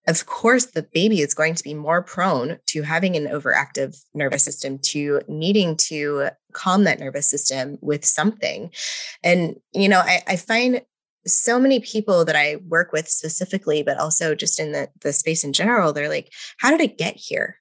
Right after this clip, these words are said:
How did I get to this point where I'm using this substance and I can't stop doing it? And,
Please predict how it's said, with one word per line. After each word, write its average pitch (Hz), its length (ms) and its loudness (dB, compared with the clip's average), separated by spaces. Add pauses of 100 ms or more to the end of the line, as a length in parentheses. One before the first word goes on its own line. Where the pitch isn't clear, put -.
How 240 120 0
did 302 140 4
I 269 80 4
get 175 320 0
to 185 140 -2
this 165 220 -2
point - 500 -2
where 147 600 -2 (400)
I'm 170 280 4
using 208 500 2
this - 560 0
substance 175 500 -2
and - 60 -8
I 131 60 -4
can't - 320 -2
stop 185 240 0
doing 160 320 0
it? 151 320 0
And, 131 340 -2